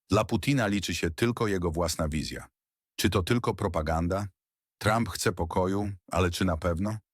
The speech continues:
A może chce tylko zysków dla U S A i sławy? Nagrody Nobla? Sprytny biznesmen. Czy naprawdę zależy mu na pokoju? Komu ufacie w tej sprawie? Jedno nazwisko lub jedno źródło.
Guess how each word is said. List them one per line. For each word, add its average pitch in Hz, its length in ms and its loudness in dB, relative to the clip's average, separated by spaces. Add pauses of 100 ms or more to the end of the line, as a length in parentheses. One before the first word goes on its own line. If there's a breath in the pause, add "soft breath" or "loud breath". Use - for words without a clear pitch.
(320 soft breath)
A 92 100 4
może 123 260 4
chce 110 220 -2
tylko 101 360 0
zysków 85 460 -2
dla 90 160 2
U 90 160 0
S 85 200 0
A 90 300 0
i 85 80 -4
sławy? 82 500 0 (480 soft breath)
Nagrody 90 420 4
Nobla? 90 400 0 (2250)
Sprytny 160 540 2
biznesmen. 78 760 0 (220)
Czy - 160 0
naprawdę 113 500 2
zależy 95 400 2
mu 90 100 2
na 85 120 2
pokoju? 67 460 -4 (540)
Komu 170 360 4
ufacie 117 360 0
w 87 40 -8
tej 80 160 -2
sprawie? 73 460 -4 (480 soft breath)
Jedno 131 280 4
nazwisko 110 560 0
lub 82 180 0
jedno 92 240 0
źródło. 71 460 -2